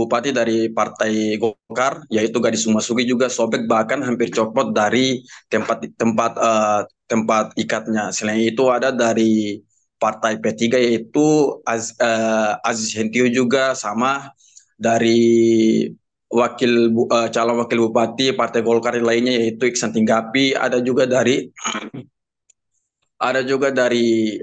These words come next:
Ikram Umasuwi dari Partai P K B, dan sejumlah calon bupati dan wakil bupati lainnya. Eh, salah satu warga Kota Namlea mengatakan, Ali Murni mengatakan kepada Tribun Ambon bahwa,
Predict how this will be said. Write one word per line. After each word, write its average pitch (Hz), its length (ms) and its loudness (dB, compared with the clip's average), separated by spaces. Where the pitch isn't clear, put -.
Ikram 127 400 0
Umasuwi 123 320 2
dari 120 160 0
Partai 113 320 -2
P 120 80 0
K 117 160 0
B, 131 160 0
dan 131 80 0
sejumlah 120 800 0
calon 120 240 0
bupati 123 400 -2
dan 113 160 2
wakil 113 240 -2
bupati 113 320 0
lainnya. 110 480 2
Eh, 123 500 2
salah 147 320 0
satu 165 240 -2
warga 131 400 0
Kota 123 160 -4
Namlea 117 800 2
mengatakan, 113 560 -2
Ali 113 240 0
Murni 113 240 -2
mengatakan 120 560 -2
kepada 117 320 -2
Tribun 113 320 -2
Ambon 117 320 2
bahwa, 120 560 0